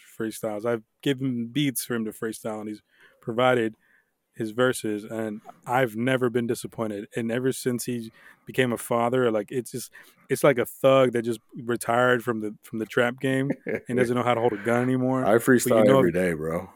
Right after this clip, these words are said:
Speaker 1: But if you, but if you know, if you put that steel back in his hand, like, he's gonna just fucking just murk it. That's how Midas is.
Speaker 2: <laughs>
Speaker 1: I don't think Midas has ever heard me freestyle, so that's, that's, that'll be an adventure.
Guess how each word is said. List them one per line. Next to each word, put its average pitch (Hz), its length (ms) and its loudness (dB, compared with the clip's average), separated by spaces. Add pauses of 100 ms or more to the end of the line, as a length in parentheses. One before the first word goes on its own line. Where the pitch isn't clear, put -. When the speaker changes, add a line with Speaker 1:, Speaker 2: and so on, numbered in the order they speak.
Speaker 1:
But 135 120 6
if 123 120 4
you, 131 240 0
but 131 140 2
if 127 140 4
you 131 100 0
know, 135 220 2
if 123 100 -2
you 123 100 -4
put 127 200 -2
that 123 180 0
steel 135 320 0
back 127 240 0
in 123 60 -2
his 120 160 -4
hand, 135 360 0
like, 104 200 0
he's 120 220 -6
gonna 117 160 -2
just 110 200 -6
fucking 117 280 -2
just 101 160 -6
murk 110 320 -4
it. 127 120 -4 (540)
That's 175 140 -2
how 131 120 0
Midas 101 380 -6
is. 104 260 -10 (340)
Speaker 2:
<laughs> - 200 -20
Speaker 1:
I - 460 -4
don't 175 100 6
think 165 140 4
Midas 139 240 4
has 120 80 -2
ever 123 120 4
heard 120 160 4
me 117 120 -2
freestyle, 107 520 -6
so 107 200 -8
that's, - 180 -6
that's, 123 280 -4
that'll 139 220 2
be 117 120 0
an 104 80 -4
adventure. 95 440 -12